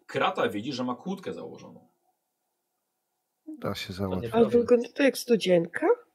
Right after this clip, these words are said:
Speaker 4: Czy coś?
Speaker 1: Y, tak, tylko że no wiesz, y, nie widzisz wody ani nic takiego.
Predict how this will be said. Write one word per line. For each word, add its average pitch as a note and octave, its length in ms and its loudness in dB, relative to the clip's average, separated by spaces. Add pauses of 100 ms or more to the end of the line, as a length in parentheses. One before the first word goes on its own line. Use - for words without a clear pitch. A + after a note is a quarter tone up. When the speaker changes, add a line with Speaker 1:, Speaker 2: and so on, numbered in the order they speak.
(340)
Speaker 4:
Czy G#2+ 160 -14
coś? - 240 -4
Speaker 1:
Y, C3 180 -2
tak, F#3+ 200 2
tylko C#3 180 -6
że B2+ 80 -4
no C3 120 -2
wiesz, A#2+ 260 -2
y, A#2 220 -4 (120)
nie B2+ 280 -2
widzisz A#2 540 -8
wody G#2 600 0
ani E2+ 180 -10
nic F2 140 -12
takiego. - 440 -12